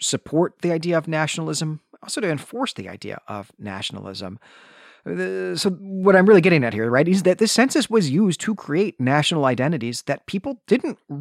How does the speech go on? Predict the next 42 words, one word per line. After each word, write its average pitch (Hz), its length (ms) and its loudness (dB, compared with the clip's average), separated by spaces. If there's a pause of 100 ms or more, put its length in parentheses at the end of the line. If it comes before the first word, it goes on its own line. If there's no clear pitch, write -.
(100)
really 285 320 2
have 156 520 -2
before 123 260 -2
the 110 80 -6
nineteenth 107 340 -8
century. 117 460 -2 (300)
And 170 120 6
it's 147 140 4
doing 175 320 4
that 131 180 2
by 160 140 4
telling 160 340 2
people 127 300 -4
that 135 200 0 (260)
if 156 220 -2
they 175 300 0
speak - 380 -2
Czech 202 240 2
to 180 80 2
their 151 160 4
kids, 180 400 0 (100)
then 156 220 6
Czech 240 280 2
is 120 100 -4
their 101 120 -4
identity, 107 480 -14 (340)
or 127 260 -2 (120)
German 175 320 2
or 120 100 -2
Slovenian 131 540 0
or, 113 160 -2
w-, 151 280 0
you 160 100 4
know, 131 220 2
whatever 165 300 6
it 135 100 0
might 127 260 0
be. 156 260 -2 (1040)
And 226 120 4
now 262 80 6
this 302 140 4
idea 160 460 2